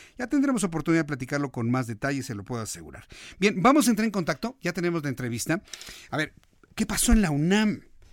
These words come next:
Sí, los anarcos quemaron una bandera, rompieron, quemaron, hicieron, que ha sido lo más destacado, pero,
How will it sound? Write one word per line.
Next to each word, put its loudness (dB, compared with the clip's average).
Sí, -2
los -8
anarcos 0
quemaron 0
una 2
bandera, -2
rompieron, -4
quemaron, -2
hicieron, -2
que -4
ha -2
sido -4
lo -4
más 0
destacado, -4
pero, -2